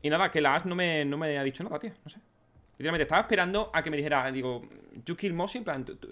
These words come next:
has matado al, al Mozi?". Porque si es así,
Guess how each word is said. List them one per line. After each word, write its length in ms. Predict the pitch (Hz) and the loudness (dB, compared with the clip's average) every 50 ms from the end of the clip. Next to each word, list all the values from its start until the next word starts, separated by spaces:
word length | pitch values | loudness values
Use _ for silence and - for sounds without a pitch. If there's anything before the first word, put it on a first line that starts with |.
| - | -8
has 80 | - 170 | -4 -2
matado 240 | 175 165 170 170 160 | 0 2 4 6 8
al, 260 | 156 156 151 147 147 | 8 8 6 4 2
al 140 | - 147 147 | 0 2 2
Mozi?". 240 | 175 196 - 247 | 2 0 0 -2
Porque 300 | 247 - 175 151 - 139 | -2 -2 -2 0 0 -2
si 420 | 131 - - - - - - - 165 | -4 -6 -10 -18 -18 -14 -8 -6 -6
es 80 | 185 | -4
así, 380 | 185 180 - - 220 269 - - | -4 -4 -4 -4 -4 -6 -6 -12